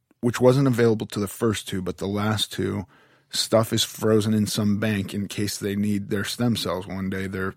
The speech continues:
sitting there, I guess. I don't know how any of that works, but there was the other, there was, like, "You can also eat the placenta," and we were like, No,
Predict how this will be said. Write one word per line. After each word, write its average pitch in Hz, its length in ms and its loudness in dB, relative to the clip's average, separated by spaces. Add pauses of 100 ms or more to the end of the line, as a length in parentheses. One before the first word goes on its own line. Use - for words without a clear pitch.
(120)
sitting 101 400 -2
there, 90 280 -6
I 110 80 -2
guess. 104 600 -2 (520)
I - 100 -12
don't 117 160 4
know 110 80 4
how 101 240 -2
any 113 280 2
of 101 80 0
that 95 240 -2
works, 101 320 -4
but 117 240 2
there 120 160 8
was 113 200 6
the 120 160 0
other, 113 360 4
there 113 160 4
was, 107 180 4
like, 104 280 -4
"You 135 80 -2
can 123 120 -2
also 127 380 2
eat 117 160 0
the - 80 -14
placenta," 120 420 -2
and 101 140 2
we 101 80 -2
were 101 80 0
like, 101 240 -2
No, 135 300 -2